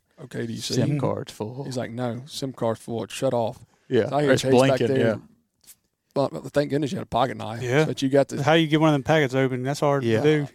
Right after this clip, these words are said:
Speaker 2: But
Speaker 1: I
Speaker 2: somehow he pulled through. He got it in there. Um,
Speaker 1: I thank Seals every day for putting that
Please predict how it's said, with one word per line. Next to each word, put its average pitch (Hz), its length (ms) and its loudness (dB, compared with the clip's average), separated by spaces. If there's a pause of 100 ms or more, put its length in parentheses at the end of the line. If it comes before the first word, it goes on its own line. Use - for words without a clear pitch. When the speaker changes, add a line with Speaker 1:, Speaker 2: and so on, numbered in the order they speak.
Speaker 2:
But - 200 -8 (140)
Speaker 1:
I 90 60 -4
Speaker 2:
somehow 147 360 2
he 143 120 2
pulled 139 320 2
through. 127 160 2
He 127 100 0
got 131 220 4
it 131 80 2
in 131 80 -2
there. 131 380 -2 (400)
Um, 120 420 -8 (580)
Speaker 1:
I 127 140 -2
thank 123 280 -4
Seals 113 300 -2
every 113 200 -2
day 113 240 4
for 107 240 -8 (100)
putting 117 240 -2
that 110 160 -2